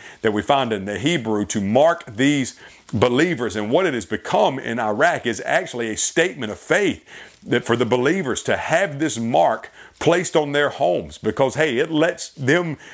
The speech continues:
uh, it lets the world know that as for this house, we serve the Lord, and we serve the Lo-, Lord boldly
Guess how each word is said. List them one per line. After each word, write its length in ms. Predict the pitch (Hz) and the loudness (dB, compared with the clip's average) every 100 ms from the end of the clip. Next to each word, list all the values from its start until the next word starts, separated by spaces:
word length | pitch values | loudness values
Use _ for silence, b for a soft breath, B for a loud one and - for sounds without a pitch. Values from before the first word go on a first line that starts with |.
| B B | B B
uh, 100 | - | 2
it 140 | 143 | 2
lets 300 | 160 175 190 | 2 0 0
the 140 | - 147 | 0 0
world 400 | 135 165 185 139 | 2 2 2 0
know 260 | 143 160 | 0 2
that 200 | 113 113 | 2 0
as 280 | 123 151 165 | 0 0 0
for 160 | - 123 | 0 -2
this 380 | 107 156 214 - | 2 2 2 -2
house, 420 | - 175 123 - B B B | -2 0 -2 -6 B B B
we 320 | 113 117 190 208 | 0 4 4 2
serve 380 | - 185 165 | 2 2 2
the 100 | 139 | 0
Lord, 340 | 143 156 139 104 | 0 2 2 0
and 140 | 104 | 0
we 140 | 156 202 | 0 2
serve 320 | - 160 131 | 0 0 0
the 80 | 127 | 2
Lo-, 260 | 120 113 127 | 2 0 0
Lord 360 | 117 110 92 | 0 0 -2
boldly 540 | 123 185 214 226 226 | 0 0 0 0 0